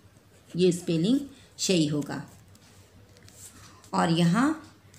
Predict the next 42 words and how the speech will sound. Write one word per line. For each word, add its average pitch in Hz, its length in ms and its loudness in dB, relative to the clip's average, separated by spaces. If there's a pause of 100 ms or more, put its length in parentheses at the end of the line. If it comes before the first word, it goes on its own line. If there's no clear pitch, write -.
लास्ट 170 540 -2
देखिए, 185 380 0
इसको - 240 -4
हम 165 180 0
सिखाते 170 480 -6
हैं। 254 140 -2
ऐसे 190 200 -4
तो 175 120 -6
बच्चों 180 340 -2
बहुत 170 480 -2
सारा 170 300 -4
spelling 170 520 -2
है, 202 160 -2 (400)
उतना 175 340 -2
तो 175 160 -4
video 165 300 -2
में 170 120 2
नहीं 170 260 2
सिखाया 175 420 -4
जाएगा, 196 460 -2 (340)
तो 175 80 2
यहाँ 170 360 -2
तक 170 180 -8
हम 175 140 -4
सिखा - 360 -6
रहे 180 120 -4
हैं। 240 320 0 (640)
और 190 300 -6 (480)
इसको 165 240 -8
आप 170 340 -6 (220)
copy 170 300 -2
में 180 140 0
note 170 280 2
भी 190 120 -2
कर 202 140 -6
लीजिएगा 240 540 -2 (320)
और 233 260 -2
लिख, 190 300 0 (100)
याद 165 240 0
भी 220 200 -4
कर 190 160 0
लीजिएगा। 143 520 -2